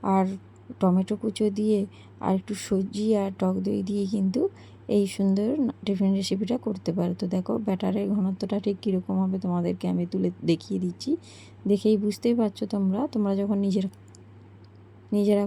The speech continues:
করবে, তখন তোমরা বুঝতে পারবে ব্যাটারের ঘনত্বটা ঠিক কীরকম হবে। এবারে এখানে দেখো, একটা ইনো আমি এই ব্যাটারের মধ্যে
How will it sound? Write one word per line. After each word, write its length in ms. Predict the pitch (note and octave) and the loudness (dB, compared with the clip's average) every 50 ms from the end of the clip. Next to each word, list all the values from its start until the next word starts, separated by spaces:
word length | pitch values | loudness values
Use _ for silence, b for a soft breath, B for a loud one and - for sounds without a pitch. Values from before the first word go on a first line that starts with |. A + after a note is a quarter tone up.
| G3 - | 0 -2
করবে, 240 | G#3+ G#3+ G3 G3+ A3 G3 | -2 0 0 0 0 0
তখন 220 | G3 F#3 F#3+ F#3+ F#3+ | 0 0 0 0 0
তোমরা 240 | F#3 G3+ G3+ G3+ G#3 | 0 0 -2 -2 -2
বুঝতে 320 | G3+ G#3+ G#3+ G3+ - - A3+ | 0 -2 -2 -2 -2 -4 -2
পারবে 340 | G#3 A3 G3+ F#3+ F3+ G3 A#3 D#4 B B B B B B B - - | -2 0 -2 0 0 -2 -4 -4 B B B B B B B -2 0
ব্যাটারের 400 | G3+ F#3+ F#3+ G3+ G3 G3 G3 F#3+ | 2 2 4 4 2 2 2 2
ঘনত্বটা 480 | F#3 F#3+ F#3 F#3 F3+ - F#3 F3+ F#3+ F3+ | 2 2 2 2 0 -2 -2 -2 -2 -2
ঠিক 180 | - A3+ A#3 - | -2 -2 -4 -2
কীরকম 360 | - G#3+ F#3+ F#3 F#3 F#3 F3+ F3+ F3+ | 0 0 0 0 0 2 2 4 4
হবে। 240 | F3 F#3 D#3+ E3 - - - | 4 4 2 2 -2 -2 -2
এবারে 320 | G3+ G3+ G3+ G#3+ G#3+ G3+ G3+ | -2 -2 0 0 0 -2 -2
এখানে 260 | G3+ F#3+ G#3 G3 G3+ G3 | -2 -2 -4 -4 -2 -2
দেখো, 220 | G3 F#3+ F#3+ - A#3+ E4 - | -2 -4 -4 -4 -6 -6 -6
একটা 240 | A3 - - A3+ G3 F#3+ F#3+ | -8 -6 -4 -2 0 2 2
ইনো 180 | F#3 F#3 G3+ B3+ C#4+ B B B B B B B B - | 2 2 2 0 -2 B B B B B B B B 0
আমি 220 | F#3 F3+ F3+ G3+ A#3 C#4+ - | 4 4 4 4 2 0 0
এই 140 | G#3+ G#3 G3+ | 0 2 2
ব্যাটারের 420 | F3+ F3+ F3+ - F#3 F3+ F3+ F#3 F#3 | 2 0 0 0 0 2 2 2 2
মধ্যে 220 | F#3 F#3 F3+ A3+ | 2 2 2 2